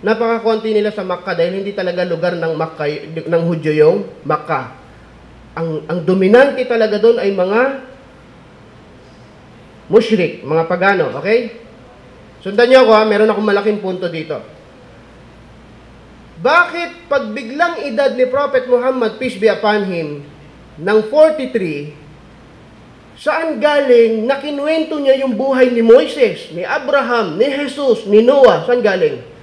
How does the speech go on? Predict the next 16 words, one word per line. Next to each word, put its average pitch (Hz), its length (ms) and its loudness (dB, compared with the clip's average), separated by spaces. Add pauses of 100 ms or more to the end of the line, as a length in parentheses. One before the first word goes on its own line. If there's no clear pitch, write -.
(440)
Wala 165 240 -4
siyang 190 160 -6
eskwelahan 185 560 -4
pinasukan. 185 720 -2 (1300)
Nakuha 175 240 4
niyo 302 160 0
yung 233 60 -6
point? 269 260 8 (720)
Halimbawa, 226 800 0
sa 214 80 -4
mga 240 320 0
lumaki 269 320 -2
dito 294 320 -8
sa, 247 480 -2 (640)
sa 214 240 -4
Christian, 240 880 -2